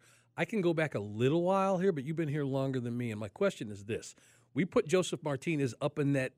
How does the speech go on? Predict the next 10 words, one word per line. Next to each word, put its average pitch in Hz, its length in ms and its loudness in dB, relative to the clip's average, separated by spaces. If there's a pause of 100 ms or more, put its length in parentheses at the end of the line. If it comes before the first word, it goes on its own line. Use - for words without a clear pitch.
(520)
if - 120 -10
you 113 100 -4
wanna 101 220 -6 (420)
use 104 240 -10
this 98 220 -14 (520)
term, 104 380 -4 (260)
Mount 117 220 0
Rushmore 113 480 -2
of 101 80 -4
Atlanta 113 480 -2